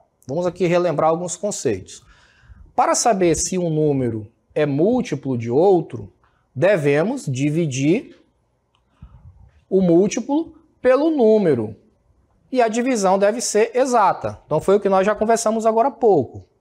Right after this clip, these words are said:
Se você quer saber se, é, um número é divisor de outro, por exemplo, eu quero saber se o quarenta e cinco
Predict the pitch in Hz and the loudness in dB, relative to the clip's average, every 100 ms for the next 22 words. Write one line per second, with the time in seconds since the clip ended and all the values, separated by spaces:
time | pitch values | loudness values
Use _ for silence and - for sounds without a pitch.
0 | _ _ _ _ _ _ _ - - 139 | _ _ _ _ _ _ _ -18 -8 -4
1 | - 165 190 208 202 180 175 196 185 151 | -2 0 0 0 0 0 0 0 0 0
2 | - _ _ _ - 143 139 139 139 135 | -4 _ _ _ -8 0 2 4 4 4
3 | 127 160 160 160 147 131 120 110 - 135 | 2 0 2 2 4 2 0 -4 -10 -6
4 | 127 135 127 123 113 117 165 208 160 123 | -2 0 -2 0 -2 0 2 2 0 -4
5 | 131 135 123 107 110 139 156 202 196 180 | -2 -2 -2 -4 -2 0 0 -2 0 2
6 | 208 233 - - _ - - - 170 185 | 0 -2 -20 -20 _ -20 -10 -4 0 2
7 | 180 180 208 214 - - 196 226 247 240 | 2 0 0 0 0 -2 -2 -2 -4 -8